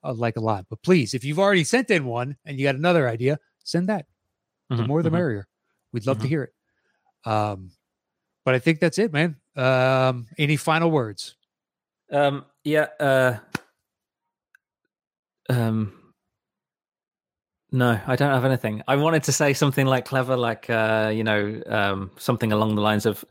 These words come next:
Speaker 2: oh, I know what I wanted to say. Um, next year, I think we're gonna head towards some merch. I think Luke will be on my, on my side a little bit, and he'll come up with something. And I think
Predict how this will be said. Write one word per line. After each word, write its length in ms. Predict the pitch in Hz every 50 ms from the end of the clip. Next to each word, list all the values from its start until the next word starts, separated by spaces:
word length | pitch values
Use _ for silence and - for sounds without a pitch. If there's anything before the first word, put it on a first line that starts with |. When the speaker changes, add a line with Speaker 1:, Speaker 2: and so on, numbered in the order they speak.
| - - - - -
Speaker 2:
oh, 240 | 147 131 139 135 - -
I 80 | 139 143
know 120 | 143 135
what 120 | 120 120 113
I 20 |
wanted 220 | 110 113 110 107
to 80 | - -
say. 280 | - 107 117 117 - - _ - _ _ _ _ _ _ _
Um, 420 | 117 113 113 110 107 107 101 98 - _ _ _ _ _ _ _ _ _ _ _ _ _ _ _ _ _ _ _ _
next 520 | - 123 - 131 143 156 - - - -
year, 340 | 131 120 120 123 120 120 - _ _ _ _ _ _ _ _
I 60 | -
think 560 | - - - - 147 127 123 123 - - - _ -
we're 100 | 127 120
gonna 180 | 127 123 113
head 180 | 110 120 117 -
towards 360 | - - 120 113 110 107 -
some 280 | - - 120 113 107 110
merch. 360 | 117 113 101 101 - - -
I 80 | 113 104
think 260 | - 123 120 117 127
Luke 360 | 120 123 131 127 - - - - - - _ -
will 100 | 117 110
be 140 | 113 123 120
on 200 | 123 127 123 127
my, 280 | 127 120 120 117 123 - - _ -
on 100 | 127 127 123
my 120 | 123 123
side 280 | 120 - 127 120 120 120
a 40 |
little 160 | 117 123 127 123
bit, 160 | 120 123 117
and 100 | 110 110
he'll 80 | 113
come 200 | - - 139 131
up 120 | 131 - -
with 100 | 117 -
something. 460 | - 131 120 113 - 123 120 113 107 - - - - _ _ -
And 400 | 120 117 113 113 117 117 110 - - - - - _ _ _ _ _ _ 170 165 - 175 170 160 143
I 140 | 123 135 120
think 320 | - 143 135 151 - _